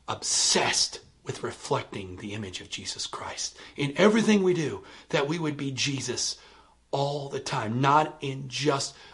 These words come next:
our actions, but in our hearts, in our spirits, in our attitudes, in who we are down to our D N A, that we would reflect you in everything we do, that it would be said of us, like it was said of your disciples,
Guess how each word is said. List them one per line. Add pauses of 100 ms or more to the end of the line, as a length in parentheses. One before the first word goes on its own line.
(140)
our (180)
actions, (200)
but
in
our
hearts,
in
our
spirits, (120)
in
our (100)
attitudes, (320)
in
who
we
are
down
to
our
D
N
A, (280)
that
we
would
reflect
you
in (120)
everything
we
do,
that
it
would
be
said
of
us,
like
it
was
said
of
your (540)
disciples,